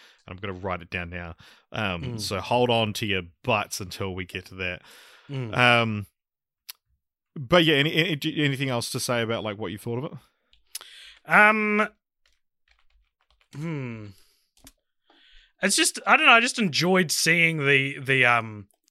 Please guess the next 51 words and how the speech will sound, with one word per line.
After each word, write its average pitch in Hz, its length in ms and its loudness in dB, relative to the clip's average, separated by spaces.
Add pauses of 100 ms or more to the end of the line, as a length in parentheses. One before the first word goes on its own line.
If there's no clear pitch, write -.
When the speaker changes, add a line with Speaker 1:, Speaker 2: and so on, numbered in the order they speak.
(200)
Speaker 2:
the 151 160 -2
kind 139 260 0
of 120 100 -2
universe 123 480 0
expanded 117 540 0
in 117 60 -6
the 113 60 -6
way 113 180 -2
it, 117 80 -6
it, 151 200 -4
it 175 160 4
is, 190 220 6
it 185 100 6
is 214 200 4
very 196 200 8
satisfying 156 640 4
to - 80 -10
get 135 240 -8
to 131 140 -6
a 117 40 -4
love 113 260 -6
interest 101 420 -14
one. 104 240 -20 (380)
Speaker 1:
Yeah, 139 260 0 (160)
and 156 140 4
also 190 380 2
I 170 100 4
think 170 200 2
as 165 120 2
well 135 200 6
that, 123 160 2
like, 113 280 2
this 117 200 0
one 120 140 0
has 107 240 -2
more 104 220 -2
of 95 80 -4
a 98 40 -4
sense 104 300 -6
of 98 60 -6
adventure 92 520 -8
because 87 300 -10
it's, - 160 -14
like, 90 140 -10
it's - 180 -10
globe 98 460 -6
trotting. 85 500 -10 (440)
Speaker 2:
Yeah. 101 320 2
Speaker 1:
Um, 87 220 -8 (140)
and 92 440 -2 (800)
yeah, 151 300 4